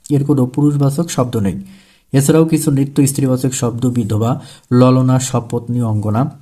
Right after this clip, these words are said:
দাই, বাইজি, শাকচুন্নি, কুলটা, সতী,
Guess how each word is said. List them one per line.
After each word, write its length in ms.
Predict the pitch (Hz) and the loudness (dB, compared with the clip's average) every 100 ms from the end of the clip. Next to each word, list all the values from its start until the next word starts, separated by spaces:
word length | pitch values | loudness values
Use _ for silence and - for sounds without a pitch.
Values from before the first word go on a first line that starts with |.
| _ - | _ -8
দাই, 380 | 120 120 117 123 - - _ - | 0 2 2 -2 -10 -20 _ -10
বাইজি, 580 | 113 120 120 113 110 139 | -2 2 2 0 -2 -2
শাকচুন্নি, 840 | - - 117 - - 101 98 139 - - - | -4 -2 -4 -4 -6 -4 -2 -4 -6 -20 -4
কুলটা, 440 | 131 131 127 127 | 0 2 2 0
সতী, 440 | 127 - 120 113 | 0 -2 -4 -2